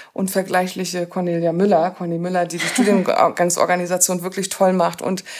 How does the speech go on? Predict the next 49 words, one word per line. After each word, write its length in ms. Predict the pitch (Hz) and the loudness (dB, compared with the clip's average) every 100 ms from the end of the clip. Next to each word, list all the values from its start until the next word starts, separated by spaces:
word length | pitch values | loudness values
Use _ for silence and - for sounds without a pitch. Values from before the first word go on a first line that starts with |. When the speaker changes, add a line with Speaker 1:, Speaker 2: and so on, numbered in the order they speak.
| - - - | -16 -18 -2
Speaker 1:
auch 140 | - | -2
für 240 | - - - | 2 2 4
alle, 560 | 208 226 220 202 - | 6 6 6 6 4
auch 180 | 196 190 | 2 2
wenn's 200 | 208 208 | 0 2
mal 80 | 196 | 2
Bauchschmerzen 640 | 185 208 - 202 190 190 | 4 2 2 0 0 -2
gibt 220 | 185 190 - | -4 -6 -4
oder 140 | 190 | -2
ein 100 | 190 | -2
Beleg 320 | 202 202 214 | 0 -2 -2
mal 100 | 202 | -2
später 460 | 190 - 185 185 180 | -2 -4 -2 0 2
ist, 280 | 175 175 - - - | 0 -2 -6 -8 2
immer 300 | 220 233 - | 4 6 2
ansprechbar 600 | 185 - 180 - 151 147 | -2 -4 -6 0 0 0
ist 140 | - | -2
und 80 | 143 | -6
eigentlich 200 | 170 170 | -6 -6
auch 80 | - | -6
immer 120 | 175 | -4
eine 120 | 170 | -4
Lösung 360 | 160 160 156 151 | -6 -6 -6 -6
findet, 440 | - 156 151 147 - - | -6 -4 -4 -6 -16 -20
sodass 360 | - - 151 - | -12 -6 -4 -4
wir 100 | - | -4
alle 140 | - | -4
mitnehmen 360 | - - - - | -6 -8 -12 -14
können. 240 | - - | -16 -6
Speaker 2:
Also 240 | 208 196 190 | 0 2 2
auch 120 | 196 | 0
eine 100 | 208 | 0
Ansprechperson, 760 | 202 202 - - 208 190 196 190 | 0 -2 -8 -6 -2 -2 -2 -2
die 60 | |
man 180 | 196 190 | -4 -4
sich 140 | 196 196 | -4 -6
dann 140 | 190 | -4
wahrscheinlich, 600 | 190 185 196 202 196 - - - - | -2 -2 -2 -2 -2 -4 -12 -12 2
wo 60 | |
man 160 | 220 220 | 4 6
sich 100 | 220 | 6
den 120 | 233 | 4
Namen 240 | 214 190 214 | 4 4 2
gleich 220 | 214 208 | 0 2
mal 120 | 190 | 0
merken 360 | 180 170 185 190 | 4 2 2 -6
kann, 200 | - 226 | -4 -2
Speaker 1:
Genau. 140 | |
Speaker 2:
ne? 80 | 196 | -2